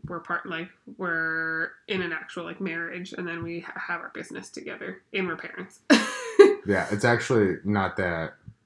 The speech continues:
Speaker 2: It's, it's, uh, we are often business partners and then parents. Sometimes we're parents and business partners, and we're rarely in a marriage.
Speaker 1: <laughs>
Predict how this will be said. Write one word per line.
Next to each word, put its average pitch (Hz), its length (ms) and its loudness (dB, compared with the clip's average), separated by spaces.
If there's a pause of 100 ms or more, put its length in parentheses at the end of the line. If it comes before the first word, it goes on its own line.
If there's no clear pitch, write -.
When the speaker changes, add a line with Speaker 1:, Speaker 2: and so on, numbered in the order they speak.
(180)
Speaker 2:
It's, - 480 -4
it's, 87 580 -2
uh, 85 380 -4 (220)
we 107 160 2
are 98 160 0
often 87 760 -4 (360)
business 160 260 4
partners 190 500 4 (120)
and 107 120 0
then 113 140 0
parents. 85 420 -2
Sometimes 123 400 0
we're 110 80 -2
parents 92 300 -4
and 87 100 -6
business 82 240 -6
partners, 82 360 -6 (220)
and 98 100 0
we're 104 120 6
rarely 92 360 0
in 85 80 -4
a - 20 -6
marriage. 78 420 -8 (220)
Speaker 1:
<laughs> - 80 8